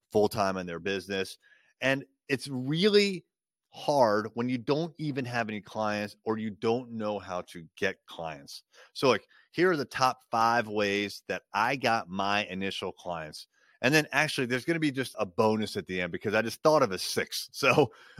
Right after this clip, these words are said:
I'm gonna do the five that I planned on, and then the sixth one is gonna be at the very end. So the first one, LinkedIn.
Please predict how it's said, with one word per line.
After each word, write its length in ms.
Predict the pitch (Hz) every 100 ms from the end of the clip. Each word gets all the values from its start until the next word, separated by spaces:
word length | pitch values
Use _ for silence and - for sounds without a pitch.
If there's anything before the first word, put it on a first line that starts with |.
| -
I'm 120 | 139
gonna 120 | 190
do 300 | 151 147 135 - -
the 80 |
five 400 | 117 - 135 160
that 120 | 156 147
I 80 |
planned 420 | 135 - 135 135 117
on, 340 | 104 101 110 _ _ -
and 120 | 113
then 120 | 110
the 100 | 104
sixth 340 | 90 - 135 -
one 440 | 107 101 92 95
is 160 | 92 90
gonna 180 | 95 92
be 120 | 90
at 80 | 85
the 80 | 85
very 260 | 85 82
end. 200 | 76 71 _ -
So 220 | 139 95 _ _ _ -
the 80 |
first 260 | - 175 170
one, 220 | 127 92 - -
LinkedIn. 640 | 113 131 143 - 95 73